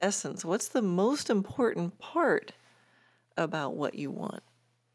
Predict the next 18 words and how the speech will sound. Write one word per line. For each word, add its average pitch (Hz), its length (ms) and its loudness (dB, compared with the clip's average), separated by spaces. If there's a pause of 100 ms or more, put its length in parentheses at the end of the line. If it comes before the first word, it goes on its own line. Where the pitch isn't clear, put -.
(760)
And 185 180 2
how 220 400 0
will 233 200 2
your 180 260 0
exercise 175 600 -2
of 180 120 -6
choice 214 680 -2 (340)
help 214 380 -2
you 156 120 4
achieve 233 440 0
that - 260 -4 (920)
specifically? - 920 0 (2250)
And 196 540 2
it's - 200 -4
important 214 560 2
to - 100 -2
ask 160 260 -2
yourself, - 560 -4